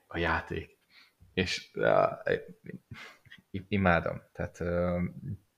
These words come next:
például a játékból volt, az nem tudom, hogy mi ennek a, az űrlénynek a neve, akinek van egy ilyen, ö, ilyen egybefüggő vizor az a fején. És ilyen, á, francia tudja.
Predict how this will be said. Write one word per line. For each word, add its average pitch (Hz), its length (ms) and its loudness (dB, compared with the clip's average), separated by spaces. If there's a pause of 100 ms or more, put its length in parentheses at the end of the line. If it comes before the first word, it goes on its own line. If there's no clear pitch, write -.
(220)
például 87 280 2
a 87 160 0
játékból 87 680 2
volt, 85 280 0
az 87 100 -2
nem 92 180 -2
tudom, 87 220 -4
hogy 85 140 -4
mi 82 160 -2
ennek 82 340 -4
a, 80 500 0
az 82 240 -8
űrlénynek 82 480 -4
a - 40 -8
neve, 85 340 -4 (440)
akinek 82 480 -4
van 90 180 0
egy 82 220 -4
ilyen, 82 340 -4
ö, 90 300 -4 (100)
ilyen 90 200 0
egybefüggő 87 680 -2
vizor 82 520 -4 (400)
az 87 240 -6
a 90 80 -4
fején. 85 520 -4 (460)
És - 140 -12
ilyen, 82 500 -4 (600)
á, 85 360 0
francia 87 280 -4
tudja. - 260 -10